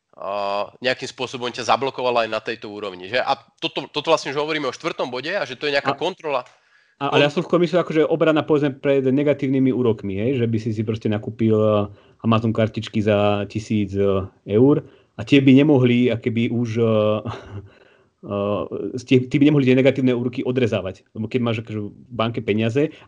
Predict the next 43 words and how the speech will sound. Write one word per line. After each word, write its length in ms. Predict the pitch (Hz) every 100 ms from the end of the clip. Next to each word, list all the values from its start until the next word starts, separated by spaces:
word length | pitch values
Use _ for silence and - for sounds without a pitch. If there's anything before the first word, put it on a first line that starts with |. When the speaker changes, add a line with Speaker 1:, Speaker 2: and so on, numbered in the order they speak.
| -
Speaker 2:
a 100 | 113
teraz 240 | 127 123
ak 160 | 123 - _ -
sa 80 |
to 80 | 127
deje, 240 | 120 135 123
že 80 |
naozaj 400 | 123 135 127 123 107
banky 320 | 120 127 123
musia 240 | 143 151 117
platiť 480 | 117 117 - 110 107
negatívne 480 | 110 110 120 110
úroky 480 | 104 110 110 135 165 _ _
centrálnej 480 | 104 98 107 104 101
banke, 480 | 104 104 131 156 _ _ _ _ _ -
tak 160 | 104 101
oni 240 | 113 113
by 80 | 113
brali 260 | 110 113 117
asi 240 | 101 101
nakúpiť 400 | 101 104 - 104
si 100 | - 101
nejaké, 360 | 98 98 104 101 98
e, 680 | 98 101 95 95 95 _ _ _ -
Amazon 240 | 107 107 107
kartičky. 400 | 107 104 127 -
A 160 | 139
ešte 160 | 135 127
keď 80 | 151
si 120 | 160
rozprával, 240 | 147 147 139
ma 80 | 135
napadlo, 320 | 143 135 135
že, 160 | 123
e, 320 | - _ - 113
ľudia 240 | 131 151
by 80 | 139
mohli 240 | 143 139
využívať 720 | 127 135 131 131 127 120 120
gastrače, 560 | 135 - 147 113 98 98
ale 160 | 104 107
do 160 | 123
ryti, 320 | 120 123 113